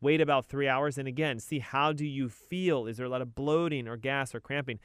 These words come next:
I had someone comment on our Facebook feed saying, "Doctor Ernst, send me a private message. I already know I can't eat broccoli at all. I get tremendous discomfort in my intestines." What does this mean? Well, you've done the broccoli test.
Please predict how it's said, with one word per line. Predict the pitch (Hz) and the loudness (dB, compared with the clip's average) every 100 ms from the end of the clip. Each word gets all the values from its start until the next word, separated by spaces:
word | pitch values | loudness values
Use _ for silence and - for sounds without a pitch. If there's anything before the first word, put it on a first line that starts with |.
| _ _ | _ _
I | 151 | 0
had | 165 170 156 | 2 2 2
someone | 190 180 | 0 0
comment | 156 175 180 170 - | 2 2 4 0 0
on | 156 | 2
our | 147 | 2
Facebook | 127 180 - 156 | 2 0 0 -4
feed | - 147 139 | 0 0 0
saying, | 151 143 | -2 0
"Doctor | 139 151 151 | 2 2 2
Ernst, | 180 170 - - _ | 2 2 -2 -16 _
send | - 165 165 | -4 -2 0
me | 170 | -2
a | |
private | - 156 156 143 | 0 0 2 0
message. | 156 139 113 - _ | -2 -2 -10 -16 _
I | - | 4
already | 175 190 | 6 6
know | 180 185 214 208 | 4 4 6 6
I | 160 | 4
can't | 185 185 | 2 -2
eat | 175 | 2
broccoli | 196 185 190 | 4 4 2
at | 175 | 4
all. | 202 220 143 | 8 8 6
I | 139 | 2
get | 170 - | -2 -4
tremendous | 175 165 170 202 226 185 | -6 -2 0 0 2 0
discomfort | - 147 - 151 156 | 0 -4 -2 -2 0
in | 143 | 0
my | 135 | -2
intestines." | 135 135 139 - 123 120 | -4 0 0 0 -6 0
What | 196 | 0
does | 175 | 2
this | 170 - | 0 0
mean? | 196 165 123 | -2 0 0
Well, | 160 | 0
you've | 175 143 | -2 -2
done | 156 175 190 | 0 2 2
the | 180 | 0
broccoli | 214 262 - 208 | 2 2 0 -4
test. | 143 101 - - | -2 -2 -6 -20